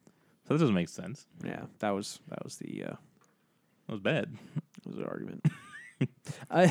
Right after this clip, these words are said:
Speaker 2: <laughs> but that's made me think, though. I'm like, I would, I would w-, be way, I'm, I really like the Olympics. I watch the Olympics a lot, especially the winter ones. Not so much the summer, but I would be way more into the Olympics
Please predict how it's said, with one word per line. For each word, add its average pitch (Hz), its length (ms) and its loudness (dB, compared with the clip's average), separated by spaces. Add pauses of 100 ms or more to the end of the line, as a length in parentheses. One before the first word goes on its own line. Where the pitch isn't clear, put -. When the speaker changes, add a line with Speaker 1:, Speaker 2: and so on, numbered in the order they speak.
Speaker 2:
<laughs> 233 100 8
but 196 280 10
that's - 240 8 (400)
made 285 120 2
me 190 100 10
think, 202 200 8
though. 127 100 8
I'm 120 80 4
like, 117 220 2 (400)
I 190 140 6
would, 220 220 6 (160)
I 180 160 6
would 196 220 8
w-, 131 460 -4 (380)
be 151 140 4
way, 156 480 8
I'm, 180 520 6
I 170 80 6
really 226 280 8
like 202 140 8
the 170 80 6
Olympics. 131 320 2
I 92 60 -2
watch 160 200 6
the 180 80 6
Olympics 160 320 2
a 139 40 6
lot, 123 460 4
especially 135 300 2
the 123 40 4
winter 120 200 0
ones. - 400 -10
Not 131 140 2
so 151 60 2
much 147 120 4
the 131 80 -6
summer, 110 220 0
but 113 260 -2
I 147 160 6
would 202 100 6
be 170 140 4
way 214 500 8
more 214 220 8
into 143 180 4
the 120 120 0
Olympics - 520 -8